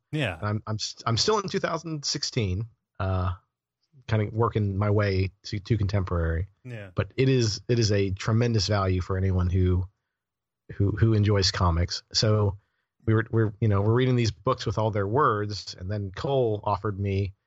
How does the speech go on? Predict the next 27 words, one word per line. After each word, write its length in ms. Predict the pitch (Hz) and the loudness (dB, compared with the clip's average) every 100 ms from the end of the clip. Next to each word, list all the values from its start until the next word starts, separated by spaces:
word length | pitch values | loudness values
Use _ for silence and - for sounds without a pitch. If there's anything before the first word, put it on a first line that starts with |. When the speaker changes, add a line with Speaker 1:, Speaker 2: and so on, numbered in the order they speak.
| _ - | _ -2
Speaker 2:
"Hey, 300 | 156 113 104 98 | 0 2 0 -2
I 80 | |
got 160 | 104 107 | -2 -2
some, 360 | - 107 98 95 _ | -2 -4 -4 -10 _
I 80 | 107 | -4
got 120 | 104 | -4
some 120 | 92 | -4
pictures 460 | - 151 - 104 95 | -4 -4 -4 -4 -4
you 80 | 98 | -6
can 160 | 101 | -6
look 160 | 95 90 | -6 -4
at." 280 | 90 98 - | -2 -2 -2
Speaker 1:
<laughs> 80 | 123 - 160 - - - _ 175 - _ _ _ _ _ _ _ _ _ _ - - - _ 101 | -6 -2 -4 -4 -12 -18 _ -14 -14 _ _ _ _ _ _ _ _ _ _ -20 -20 -20 _ _
And, 140 | 113 | 0
you 120 | 123 127 | 2 4
know, 60 | |
Speaker 2:
Uh, 120 | 120 | 4
Speaker 1:
you 60 | 120 | 2
decided, 520 | 107 123 104 98 110 | 0 -2 -2 -2 -4
"Yeah, 300 | 147 156 120 | -2 0 0
I, 20 | 156 | 0
I 140 | 110 | -2
want 160 | 156 104 | -2 -4
a 40 | |
piece 220 | 107 95 | -8 -10
of 100 | 98 | -10
that." 260 | 90 127 | -8 -8